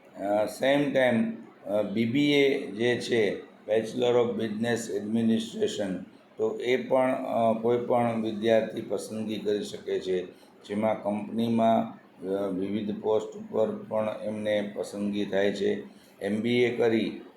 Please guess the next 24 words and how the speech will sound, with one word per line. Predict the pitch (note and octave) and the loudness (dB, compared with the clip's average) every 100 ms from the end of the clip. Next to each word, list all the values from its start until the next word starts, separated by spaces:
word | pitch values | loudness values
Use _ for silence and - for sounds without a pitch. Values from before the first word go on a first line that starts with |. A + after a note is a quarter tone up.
| - | -8
અને | G#2 G#2+ G#2+ | -2 2 2
એમ | G2+ G#2+ G#2+ | 0 -6 -2
બી | A#2 A#2 | 0 2
એ | A2+ - - - - | 2 -2 -12 -10 0
છે | A2+ G2 | 4 4
એ | - G2 G#2+ A2 A2+ - - - | 2 2 4 4 2 -4 -14 -20
સ-, | - - G#2+ A2 G#2 - | -12 -4 2 2 0 2
સેલ્સ, | G#2 A2 A2 G#2 - | 4 6 4 -2 -4
માર્કેટિંગ, | F#2+ F#2+ F#2+ A2 G#2 A2+ A2 A2 - - - - - | 0 0 2 -2 0 0 0 -2 -6 -16 -20 -20 -4
અ, | G2 G#2 G2 | 2 2 2
એચ | G2+ G#2 A2+ | 0 -2 4
આર, | A2+ A2+ A2 G2 | 6 8 6 2
ફાઇનાન્સ | F#2+ G2+ G#2 A2 A2+ A2+ A2+ | 2 4 6 6 6 4 2
એવા | - G#2 G#2+ G#2 | 0 2 4 4
વિવિધ | F#2+ G2+ A#2 A#2 G#2 | 2 0 0 0 2
બ્રાન્ચ | G#2+ G#2+ G#2+ | 4 4 0
સાથે | - - G#2+ G#2 A2 G2 - - - - | -8 0 0 4 4 4 0 -10 -18 -6
એમ | G#2 G#2+ | -4 0
બી | A2+ A2+ | 2 4
એ | A2+ | 4
સારામાં | G#2+ G2+ G#2+ A2 A2 | 2 2 4 4 2
સારી | G2 G#2+ A2 | 4 2 2
કોલેજમાં | G2 G#2 G#2 G#2+ G#2 - - - - F#2 G#2+ A2 G#2+ - | -2 0 4 4 2 -6 -14 -20 -16 -2 2 4 4 2
કરી | G#2+ A#2+ G#2 - | 2 4 2 -2